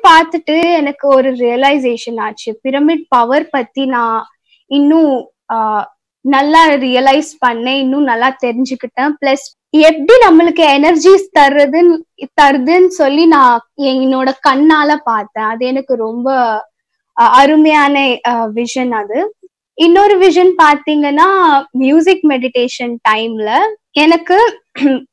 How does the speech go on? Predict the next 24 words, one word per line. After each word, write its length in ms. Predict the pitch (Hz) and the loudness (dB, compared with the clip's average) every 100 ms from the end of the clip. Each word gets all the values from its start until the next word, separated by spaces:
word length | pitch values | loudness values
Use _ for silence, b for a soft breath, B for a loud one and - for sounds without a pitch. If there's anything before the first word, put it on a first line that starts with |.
| _ | _
அஹ், 220 | 254 247 247 | -6 -4 -2
விதவிதமான 920 | 269 311 359 359 359 330 330 349 403 | 0 2 2 2 2 4 4 4 2
flower 500 | 415 311 262 247 320 320 | 2 2 2 2 0 2
patterns 560 | 277 233 220 233 233 - | 2 2 0 -10 -10 -12
தெரிஞ்சது. 500 | 233 220 226 226 220 - | -10 -10 -10 -10 -10 -14
விதவிதமான 720 | 240 262 277 311 311 320 330 359 | -8 -4 -2 0 2 4 2 0
flower 440 | 370 277 262 302 330 | -4 -2 0 -2 0
patterns, 540 | 294 240 226 254 311 320 b b b | 0 0 -2 -2 -2 -4 b b b
அந்த 280 | b 349 370 | b 2 4
மியூசிக்குக்கு 880 | 294 294 339 415 415 440 392 370 339 285 | 2 4 6 6 6 2 0 -2 0 2
rhythm 500 | 254 269 302 359 359 294 - _ _ - | 2 0 2 4 2 0 -6 _ _ -10
ஏத்த, 420 | 247 269 311 - 339 294 - | -2 2 0 0 -2 -2 -2
அஹ், 200 | 254 233 | 0 0
ரிதம்க்கு 520 | 247 277 311 381 403 330 | -2 0 2 0 0 0
ஏத்த 300 | 302 320 320 | 0 0 0
மாதிரி 320 | 302 294 311 | 2 2 2
அந்த 220 | 330 285 262 226 _ _ _ - | 0 2 -2 -4 _ _ _ 2
patterns, 580 | 254 262 262 254 262 - - _ | 2 2 -2 -4 -6 -12 -20 _
அது 300 | - 311 285 | 2 2 6
அப்படியே, 580 | 311 277 254 339 381 381 | 6 4 4 2 4 4
அஹ், 520 | 269 269 262 247 240 240 _ _ _ _ _ - | 6 6 6 6 4 2 _ _ _ _ _ 0
மாறிக்கிட்டே 920 | 277 311 339 370 392 392 370 359 381 | 4 6 6 4 2 2 2 2 4
வந்து 340 | 349 311 311 | 4 4 6
அப்படியே 360 | 330 277 311 | 4 4 2